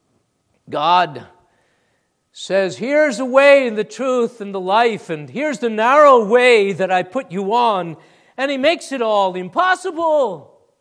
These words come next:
And he makes it all impossible with men, that we might know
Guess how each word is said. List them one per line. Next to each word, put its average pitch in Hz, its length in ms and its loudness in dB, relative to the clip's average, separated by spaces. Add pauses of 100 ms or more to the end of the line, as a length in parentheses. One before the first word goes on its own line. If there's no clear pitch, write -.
(2250)
And 101 100 -20
he 110 80 -20
makes 180 380 -14
it 208 80 -12
all 185 320 -10
impossible 147 1000 -16
with 120 160 -20
men, 165 380 -18 (1300)
that 90 140 -20
we 131 140 -18
might 151 320 -14
know 139 580 -18